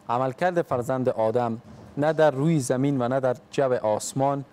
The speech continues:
از دید پروردگار پنهان نمیمانه. «ولا اصغر من ذلک»، و از این یک ذره نه بزرگتر ولا، نه کوچکتر، «ولا اکبر»، نه بزرگتر،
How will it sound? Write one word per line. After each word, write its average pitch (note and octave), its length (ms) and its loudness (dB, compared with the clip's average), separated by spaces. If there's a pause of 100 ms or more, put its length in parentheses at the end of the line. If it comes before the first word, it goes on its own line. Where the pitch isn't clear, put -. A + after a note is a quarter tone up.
از A#2 240 -4
دید E3 200 0
پروردگار A2 840 0
پنهان A2 540 -2
نمیمانه. G2 500 -6 (280)
«ولا C3 280 2
اصغر F3 440 -2
من F3+ 160 0
ذلک»، F3 420 0
و - 40 2
از A2+ 140 0
این C3+ 100 0
یک C#3+ 240 0
ذره A2+ 320 2 (320)
نه C3 140 4
بزرگتر A#2+ 640 2 (320)
ولا، C3 320 0
نه C#3+ 180 0
کوچکتر، C3+ 560 -2
«ولا B2+ 300 2
اکبر»، B2 440 -2
نه C3 160 0
بزرگتر، B2 500 -2